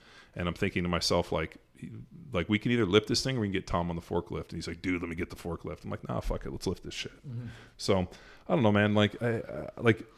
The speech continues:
Speaker 1: I think people have been sold a bill of goods. And,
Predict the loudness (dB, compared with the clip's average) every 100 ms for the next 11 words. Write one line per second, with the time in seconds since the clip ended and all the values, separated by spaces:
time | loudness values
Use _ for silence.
0 | -20 _ _ -4 -4 0 2 2 -4 -20
1 | _ -18 -4 2 2 2 0 0 -2 -4
2 | 0 0 2 2 2 0 -4 -6 -2 -2
3 | -4 -2 0 0 -2 -4 -8 -16 -16 -12
4 | -6 -2 -2 -2 -2